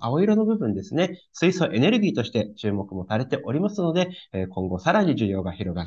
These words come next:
ていくような、えー、商材となっております。はい。このように水素のエネルギー用途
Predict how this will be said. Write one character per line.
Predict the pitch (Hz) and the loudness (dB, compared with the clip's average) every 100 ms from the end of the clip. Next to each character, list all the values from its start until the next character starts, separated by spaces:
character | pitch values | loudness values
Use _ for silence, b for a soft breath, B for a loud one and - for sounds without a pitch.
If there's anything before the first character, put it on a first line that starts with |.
| - | -2
て | - - - | -2 -2 -4
い | - 104 | -10 -2
く | 98 95 | -2 0
よ | 104 | 0
う | 87 | 0
な、 | 80 - | -4 -6
え | 95 85 80 80 | -4 -4 -6 -8
ー、 | |
商 | - 87 | -4 -4
材 | 82 | -6
と | 82 - - | 0 0 0
な | 98 | -8
っ | - | -8
て | - _ | -20 _
お | - | -8
り | 78 - | -8 0
ま | 170 | 0
す。 | 180 147 87 _ _ _ _ _ _ _ _ _ _ _ _ _ _ _ _ | 2 0 -4 _ _ _ _ _ _ _ _ _ _ _ _ _ _ _ _
は | - | -2
い。 | 104 - - | -2 -2 2
こ | 185 | 6
の | 269 | 8
よ | |
う | 220 | 8
に | 107 80 | 4 0
水 | - 285 | 2 4
素 | 294 107 | 4 0
の | 95 - | 0 2
エ | 156 | 4
ネ | 277 | 6
ル | 330 | 6
ギ | 311 | 6
ー | |
用 | 311 269 | 6 4
途 | 117 107 | 2 -6